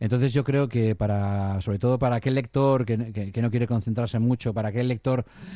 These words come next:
que ha perdido el hábito de la lectura, está buscando una novela por la que volver a engancharse, eh, fue la intención que la ha escrito Sol de Brujas, ¿no? Eh, claro, tú, yo, a mí me pasa, yo me voy a dormir por la ma-, por la noche,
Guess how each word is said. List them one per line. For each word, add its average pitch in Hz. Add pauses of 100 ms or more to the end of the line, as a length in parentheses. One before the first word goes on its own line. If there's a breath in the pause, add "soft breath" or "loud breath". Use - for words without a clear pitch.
que -
ha 131
perdido 127
el 123
hábito 123
de 120
la 117
lectura, 127
está 120
buscando 123
una 120
novela 117
por 107
la 107
que 104
volver 110
a 117
engancharse, 117 (360 loud breath)
eh, 104
fue 123
la 123
intención 120
que 110
la 110
ha -
escrito 110
Sol 110
de 104
Brujas, 101
¿no? 110
Eh, 92 (680 loud breath)
claro, 120
tú, 127
yo, 147
a 131
mí 170
me 190
pasa, 117
yo 135
me 165
voy 165
a 151
dormir 107
por 110
la 110
ma-, 123
por 117
la 117
noche, 120